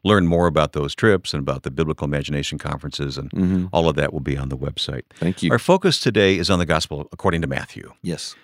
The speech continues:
Speaker 1: And we've talked about Matthew as a person, and
Speaker 2: Mm-hmm.
Speaker 1: I like to do that with people and their stories here on this program. I like to talk about calling. What do we learn about Jesus, s-, specifically from Matthew, that we don't,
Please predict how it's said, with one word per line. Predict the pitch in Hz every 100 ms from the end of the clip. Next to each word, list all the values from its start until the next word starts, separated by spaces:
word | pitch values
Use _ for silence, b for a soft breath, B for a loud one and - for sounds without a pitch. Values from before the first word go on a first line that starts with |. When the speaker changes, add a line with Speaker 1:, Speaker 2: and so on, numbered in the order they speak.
| b b
Speaker 1:
And | 82
we've | 90 -
talked | 139 131
about | 127 113
Matthew | 95 92 98 98
as | 95 95
a |
person, | - 85 - 73 90 98
and | 82 78 92
Speaker 2:
Mm-hmm. | 107 110
Speaker 1:
I |
like | 92 113
to | 104
do | 98
that | 82 82 85
with | 82 76 - -
people | 90 87 87
and |
their | 85
stories | 82 - 78 73 -
here | 73
on | 71
this | 71
program. | - 73 67 69 76 113
I | 82
like | 90 -
to |
talk | - 78
about | 80 78
calling. | - 78 71 71 76 - b b b
What | 277
do |
we | 277
learn | 226 196
about | 147 92
Jesus, | 73 - 76 71 - - - -
s-, | 120 - -
specifically | 104 - 120 - 214 180 131
from | 107 95
Matthew, | 82 90 98 85
that | 76 85
we | 110
don't, | 165 175